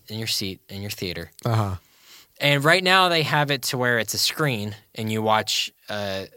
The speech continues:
Speaker 1: a filmed thing.
Speaker 2: Right. Yes. It's Muppets three D. It's
Speaker 1: What
Speaker 2: very
Speaker 1: they,
Speaker 2: good.
Speaker 1: what they need to do,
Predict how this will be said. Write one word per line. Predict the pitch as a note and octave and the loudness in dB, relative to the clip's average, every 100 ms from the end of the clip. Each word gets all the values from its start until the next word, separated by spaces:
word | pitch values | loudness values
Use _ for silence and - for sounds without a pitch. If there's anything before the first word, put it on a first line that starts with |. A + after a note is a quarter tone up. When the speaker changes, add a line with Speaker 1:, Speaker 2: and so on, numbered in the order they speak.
| - | -8
Speaker 1:
a | G#2 | -6
filmed | - - A#2 G2 | -4 -2 -2 -2
thing. | F2+ - D#2 E2 - A#2+ | -8 -8 -10 -10 -8 -2
Speaker 2:
Right. | A2+ - _ _ | -2 -2 _ _
Yes. | - - - - - | -10 -8 -6 -8 -12
It's | E3 - | -10 -8
Muppets | A2+ A2+ A2+ - - | -2 0 -2 -4 -8
three | - A2 | -4 -4
D. | G#2+ G#2+ G2+ | -4 -6 -10
It's | A#2 | -6
Speaker 1:
What | A2+ | -2
Speaker 2:
very | G#2+ G#2 | 0 0
Speaker 1:
they, | |
Speaker 2:
good. | G2 B2 G#2+ - | 0 -6 -8 -8
Speaker 1:
what | B2 A2 | -6 -2
they | C3 | 0
need | D3+ F#3+ | 2 0
to | D3+ | 0
do, | A2 G#2+ G2 | -2 -4 -4